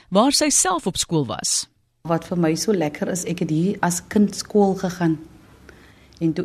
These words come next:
Speaker 2: ek te-, terugkeer in negentien negentig, was daar nog baie van my onnies wat nog hier vir my geonderrig het, was hulle hier. En dit was vir my 'n droom wat waar gekom het, omdat ek altyd, toe ek jonger was, het 'n mens maar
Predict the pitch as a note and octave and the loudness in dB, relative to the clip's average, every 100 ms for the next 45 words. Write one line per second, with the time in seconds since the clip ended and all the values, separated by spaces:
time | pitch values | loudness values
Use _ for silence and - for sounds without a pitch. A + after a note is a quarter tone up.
0 | F3+ F3+ - F3+ - F3 D#3 F3 - G#3 | -4 -4 -6 -6 -2 0 0 -2 -2 0
1 | G3+ F#3 E3 E3 D#3 F3+ E3 E3 E3 F#3 | 2 2 2 2 2 2 4 4 2 -2
2 | E3 D3+ E3+ D#3 D3 D3+ E3+ F#3 E3 D#3+ | -2 -2 -4 -4 -4 -2 -2 -2 -2 -2
3 | - E3 E3+ - E3+ - D#3 E3+ E3+ - | -4 -2 -2 -2 -6 -6 -4 -4 -6 -10
4 | E3+ E3 D#3+ F3 F#3+ E3 E3 D3+ D#3+ D#3+ | -6 -2 0 0 0 2 2 0 -4 -8
5 | - - - - D3+ D#3+ D#3+ D#3+ D#3+ E3 | -14 -20 -6 0 2 2 4 4 4 2
6 | D#3+ - - - - - - D#3+ D#3+ E3 | -2 -16 -20 -20 -20 -20 -10 -6 -4 -4
7 | - F3 G3 F#3+ F3 E3 - E3+ F#3+ F#3+ | -4 -6 -6 -4 -2 -2 0 0 0 -2
8 | F3+ - D3+ D#3+ E3 - F3+ E3+ F3 E3 | -4 -6 -4 -4 -4 -6 -2 -2 -4 -2
9 | D#3+ D#3+ - F3 F3 - - G3 F#3+ F#3+ | -2 -4 -4 -4 -4 -16 -8 -4 -2 -2
10 | G3 F#3+ F3 D#3+ D3 F#3 F3+ F#3+ - - | -2 -2 -2 2 2 2 0 -4 -4 -14
11 | - - - - - D3+ E3+ E3+ E3 F#3+ | -20 -20 -20 -12 -6 -2 2 4 4 2
12 | F#3+ F#3 | 0 -2